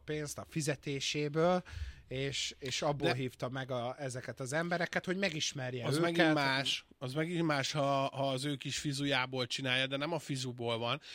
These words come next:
Speaker 2: Tehát, hogy ez valószínűleg tényleg közpénz.
Speaker 1: Mint sok más.
Speaker 2: <laughs> Mint sok más. Tehát, hogy azért mondom, hogy egyesek felháborodnak ezen, ami amúgy is létező probléma volt már. Csak most bukott ki. Tudod?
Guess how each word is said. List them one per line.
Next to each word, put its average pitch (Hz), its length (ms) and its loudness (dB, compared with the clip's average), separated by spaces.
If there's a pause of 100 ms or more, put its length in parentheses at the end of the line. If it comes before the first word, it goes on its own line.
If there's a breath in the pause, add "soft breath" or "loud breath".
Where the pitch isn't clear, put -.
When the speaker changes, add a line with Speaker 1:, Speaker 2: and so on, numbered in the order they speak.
(160 loud breath)
Speaker 2:
Tehát, 135 200 0
hogy 139 100 -2
ez 135 160 0
valószínűleg 143 720 0
tényleg 143 320 0
közpénz. 110 720 -8 (1800)
Speaker 1:
Mint 143 200 -8
sok - 260 -6
más. - 520 0
Speaker 2:
<laughs> - 40 -2
Mint 156 200 4
sok 277 300 4
más. 165 320 4
Tehát, 165 180 -2
hogy 175 120 2 (260 loud breath)
azért 240 280 4
mondom, 208 180 4
hogy 180 240 0
egyesek 226 440 4
felháborodnak 160 840 2
ezen, 190 320 2
ami 170 300 2 (360 soft breath)
amúgy 262 380 4
is 165 180 2
létező 165 500 4
probléma 151 560 4
volt 143 400 2
már. 127 440 -2 (280 loud breath)
Csak 147 160 -4
most 214 340 2
bukott 139 400 0
ki. 131 340 -4 (220)
Tudod? 156 440 0